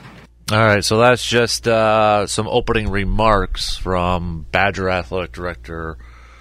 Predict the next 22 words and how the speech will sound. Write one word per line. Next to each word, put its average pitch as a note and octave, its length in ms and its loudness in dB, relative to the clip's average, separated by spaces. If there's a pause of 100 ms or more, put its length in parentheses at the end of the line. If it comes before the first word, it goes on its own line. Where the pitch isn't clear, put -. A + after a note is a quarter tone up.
(220)
Chris G2+ 220 -2
McIntosh E2+ 920 -4
and, D#2 340 -8
and, D#2+ 360 -10
uh, D#2+ 220 -2
new B2 240 6
interim D3 300 0
head C3 200 4
coach - 680 2
Jimmy G#2+ 280 2
Leonard. F#2+ 360 0
Audio F2+ 480 -2
courtesy F2 420 -8
again E2 380 -8 (600)
from, D#2+ 320 -8
uh, D#2+ 340 -4
the D#2 120 -8
Wisconsin D2 800 -8
Badgers D#2+ 680 -2
there. D#2+ 320 -2 (580)
But, G2+ 340 6
um, G2 600 6